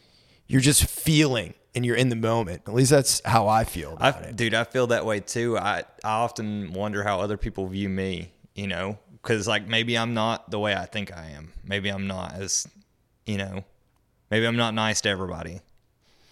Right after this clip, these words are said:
Speaker 2: Or
Speaker 1: You
Speaker 2: maybe
Speaker 1: are,
Speaker 2: I'm
Speaker 1: you are nice to everybody. You're too nice to everybody.
Speaker 2: Or maybe I'm not, like, I don't know. Just, you get what I'm saying, though. Like, maybe I'm not who I think I am. Shit like that.
Speaker 1: Yeah, but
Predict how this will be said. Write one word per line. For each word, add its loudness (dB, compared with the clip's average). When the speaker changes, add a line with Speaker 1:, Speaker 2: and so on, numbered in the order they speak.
Speaker 2:
Or -4
Speaker 1:
You 4
Speaker 2:
maybe 8
Speaker 1:
are, 8
Speaker 2:
I'm -8
Speaker 1:
you 8
are 10
nice 2
to 4
everybody. 4
You're 2
too 4
nice 2
to 0
everybody. -2
Speaker 2:
Or 4
maybe 4
I'm 0
not, 2
like, -2
I 2
don't -2
know. -6
Just, -6
you 0
get 6
what -2
I'm -4
saying, -2
though. -12
Like, -2
maybe 2
I'm 0
not -2
who -4
I -8
think -8
I -16
am. -20
Shit -8
like -18
that. -18
Speaker 1:
Yeah, 8
but 2